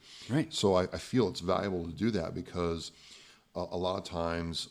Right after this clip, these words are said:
Speaker 2: stuff will happen during a podcast. I'm like, "Okay," because like you said, you're prepared, you can make that next jump.
Speaker 1: Mm-hmm. Mm-hmm.
Speaker 2: So I, I,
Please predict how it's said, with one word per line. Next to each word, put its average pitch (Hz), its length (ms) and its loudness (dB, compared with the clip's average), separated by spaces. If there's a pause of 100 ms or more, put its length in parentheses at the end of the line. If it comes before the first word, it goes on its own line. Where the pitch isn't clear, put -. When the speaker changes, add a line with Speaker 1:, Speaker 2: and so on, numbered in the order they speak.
(240)
Speaker 2:
stuff - 240 -4
will 87 80 -6
happen - 280 -4
during 82 160 -2
a 76 40 -8
podcast. 85 640 -8
I'm 80 80 -12
like, 80 180 -12
"Okay," 87 240 -12
because 90 520 -4
like 80 100 -12
you 98 60 -10
said, 90 280 -6 (260)
you're - 100 -14
prepared, 92 680 -2 (440)
you 85 80 -12
can 85 160 -8
make 85 180 -4
that 78 200 -10
next 76 200 -12
jump. 82 300 -12 (840)
Speaker 1:
Mm-hmm. 101 180 0
Mm-hmm. - 500 -8
Speaker 2:
So 107 460 2 (260)
I, 117 140 8
I, 139 340 6